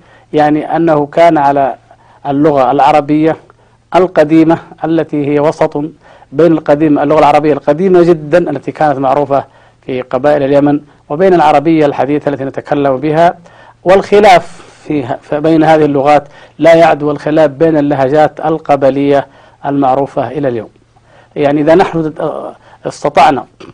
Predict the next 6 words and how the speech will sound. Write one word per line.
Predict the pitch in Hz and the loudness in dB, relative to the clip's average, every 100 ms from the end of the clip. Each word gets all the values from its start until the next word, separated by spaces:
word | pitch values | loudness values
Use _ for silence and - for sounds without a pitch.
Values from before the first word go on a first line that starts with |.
| - | -10
وهذا | 135 156 151 | -2 0 4
واضح | 170 160 117 - | 4 4 0 -4
ويعترف | 131 139 143 147 - 165 160 160 151 165 165 147 139 165 208 165 | -2 -2 -2 -6 -6 -6 -4 -4 -2 -2 -2 -2 -2 2 2 4
به | 180 | 4
المستشرقون | 165 160 - 156 - 165 170 | 4 2 0 -6 -6 -2 2
وغيرهم، | 156 151 143 120 | 2 4 2 0